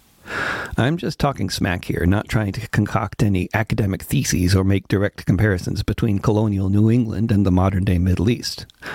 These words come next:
though I'd maintain the relevance of my historical observations here anyway, on some level. Such as the way popular organizations evolve over time, such as, just as religious movements have done so many times throughout the history of Protestantism.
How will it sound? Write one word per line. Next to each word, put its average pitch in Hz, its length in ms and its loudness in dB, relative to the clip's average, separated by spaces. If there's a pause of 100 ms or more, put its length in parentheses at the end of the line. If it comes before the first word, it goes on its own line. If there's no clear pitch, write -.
though 101 140 4
I'd 101 160 0
maintain 104 460 2
the 95 100 0
relevance 95 520 0
of - 80 -4
my 87 100 2
historical 92 500 0
observations 92 600 2
here 87 160 2
anyway, 101 420 2
on 85 160 2
some 87 220 0
level. - 400 -2 (600)
Such - 340 -2
as 147 360 0 (360)
the 127 100 4
way 123 220 2
popular 135 420 0
organizations 104 720 2
evolve 147 480 0
over 90 180 2
time, 110 400 -2 (200)
such - 280 0
as, 90 440 -2
just 156 260 0
as 117 160 -2
religious 127 400 0
movements 101 380 2
have 98 180 2
done 87 240 0
so 135 180 0
many 110 200 -2
times 90 420 -2 (160)
throughout 104 300 0
the 98 60 2
history 95 360 2
of 117 140 -2
Protestantism. 101 960 -2